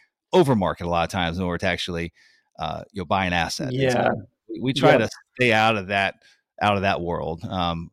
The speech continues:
Speaker 1: at all possible.
Speaker 2: Yeah. And, and there's so, yeah, a-, another couple great points in there. Um, you know, this is still a relationship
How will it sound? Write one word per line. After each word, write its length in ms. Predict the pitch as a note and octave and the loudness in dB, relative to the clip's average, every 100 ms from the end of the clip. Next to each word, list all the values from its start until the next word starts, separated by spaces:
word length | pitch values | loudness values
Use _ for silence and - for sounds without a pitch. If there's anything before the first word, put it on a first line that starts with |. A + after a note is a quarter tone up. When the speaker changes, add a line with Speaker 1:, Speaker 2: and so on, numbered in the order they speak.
| G2 | -10
Speaker 1:
at 160 | F#2 | -4
all 120 | F2+ | -2
possible. 460 | D#2+ E2+ C2 - - _ _ _ _ _ _ _ _ _ _ | -2 -2 -4 -10 -20 _ _ _ _ _ _ _ _ _ _
Speaker 2:
Yeah. 280 | E3 C#3+ E3 - | 2 2 0 0
And, 180 | F3+ F3 | 2 2
and 180 | F3+ E3+ | 2 4
there's 200 | F3 - | 4 6
so, 240 | F3 D#3 D#3+ | 4 4 2
yeah, 280 | D3+ C#3 B2+ | 4 4 2
a-, 240 | - E3 E3+ | 0 0 2
another 300 | D3+ D3 C#3+ | 2 4 4
couple 280 | D3+ C#3 B2+ | 2 2 -2
great 360 | C3 C3+ C3+ | 0 0 -2
points 320 | - C3+ C3 C#3 | -6 -6 -4 -4
in 140 | C3 | -4
there. 420 | B2+ B2+ B2+ - | -2 -2 -2 -2
Um, 400 | - B2+ B2 B2+ - | 0 0 -2 -6 -6
you 100 | D#3+ | -2
know, 180 | C3 B2+ | -2 0
this 240 | D3+ D#3 | -2 -2
is 120 | G#3+ | -8
still 260 | - G3 G3 | -2 2 4
a 80 | D#3 | 4
relationship 800 | B2+ B2 B2 - A#2 - C3 | 4 2 0 -4 -6 -4 -8